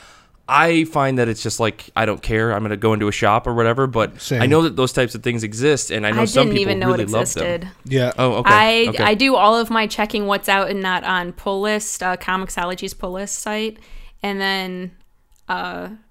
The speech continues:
Speaker 3: yeah, I, I think the sh-, my shop has a s-, website made in the earlier mid nineties.
Speaker 2: Mine too.
Speaker 3: Uh,
Speaker 1: Okay,
Speaker 3: <laughs> it's,
Speaker 1: okay.
Speaker 3: it's pretty, uh,
Speaker 2: Yeah.
Speaker 3: it exists. It has the phone number. So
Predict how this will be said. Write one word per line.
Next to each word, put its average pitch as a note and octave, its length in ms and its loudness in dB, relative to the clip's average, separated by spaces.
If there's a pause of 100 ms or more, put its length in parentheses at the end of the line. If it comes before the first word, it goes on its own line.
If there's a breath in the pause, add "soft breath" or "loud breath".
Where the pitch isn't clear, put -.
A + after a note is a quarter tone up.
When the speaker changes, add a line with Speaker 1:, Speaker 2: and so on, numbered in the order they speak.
(140)
Speaker 3:
yeah, F#3+ 240 -2
I, G#3 180 4
I G#3+ 120 2
think A#3+ 480 0 (320)
the G3+ 180 2
sh-, - 160 -10
my G#3 80 0
shop G3+ 220 0
has G#3 180 -4
a F#3 120 0
s-, - 260 -6
website G3 420 0
made F#3 240 -2
in F#3+ 80 -2
the F#3 120 -4
earlier F#3+ 640 0 (180)
mid G3 180 -2
nineties. F#3+ 540 -4
Speaker 2:
Mine A#2 180 0
too. A#2+ 160 -2
Speaker 3:
Uh, F#2+ 280 -4 (260)
Speaker 1:
Okay, A#2+ 180 2
Speaker 3:
<laughs> C4+ 220 6
it's, - 140 2
Speaker 1:
okay. C#4+ 140 4
Speaker 3:
it's G#3 160 0
pretty, A3 460 2
uh, G3 220 0 (420 soft breath)
Speaker 2:
Yeah. B2 220 0
Speaker 3:
it A#3+ 80 6
exists. G#3+ 520 2
It A3 100 -2
has A3+ 160 4
the A3 60 0
phone F#3+ 200 0
number. F3 480 -4
So G#3+ 260 0